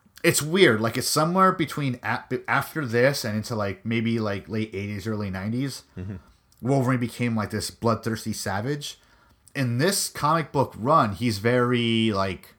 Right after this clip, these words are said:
Speaker 1: like I said, artistic in the way he speaks and what he says. He de-, does goes into berserker rage and then just becomes a couple panels of, like, violence.
Speaker 2: Mm-hmm.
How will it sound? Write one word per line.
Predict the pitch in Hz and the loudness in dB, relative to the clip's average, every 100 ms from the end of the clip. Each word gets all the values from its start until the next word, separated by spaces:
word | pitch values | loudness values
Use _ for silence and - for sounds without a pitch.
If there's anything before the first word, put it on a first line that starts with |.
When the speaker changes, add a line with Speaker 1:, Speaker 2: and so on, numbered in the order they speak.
| _ _ _ _ _ _ 139 | _ _ _ _ _ _ -4
Speaker 1:
like | 151 | -2
I | |
said, | 139 101 | 0 -2
artistic | 98 117 - - 147 - 110 - | -2 -6 -4 -2 -2 -2 -4 -4
in | 101 | -6
the | 101 | -4
way | 95 117 117 | 0 0 0
he | - 113 | -2 -2
speaks | - - 120 110 101 101 | -2 -2 0 0 0 -6
and | 92 | -4
what | 98 | -4
he | 101 | -4
says. | - 107 95 | -4 -4 -4
He | 110 107 135 | -2 0 0
de-, | 131 151 139 | 4 2 4
does | 147 151 139 | 4 4 6
goes | 160 151 | 4 4
into | 147 | 2
berserker | 123 120 127 123 110 | 0 0 0 -2 0
rage | 123 117 87 | 2 2 -2
and | 101 | -6
then | 98 | -8
just | 101 | -8
becomes | 113 113 110 101 104 - _ - - - - | -6 -2 -2 -2 -6 -10 _ -20 -20 -14 -8
a | |
couple | - 120 117 | -2 -2 -2
panels | - 120 117 107 | -2 -2 0 0
of, | 101 | -2
like, | 101 95 95 - - | -2 -2 -4 -8 -16
violence. | 95 95 110 131 165 - - - _ | -6 0 2 2 0 -2 -4 -10 _
Speaker 2:
Mm-hmm. | - 101 | -10 -8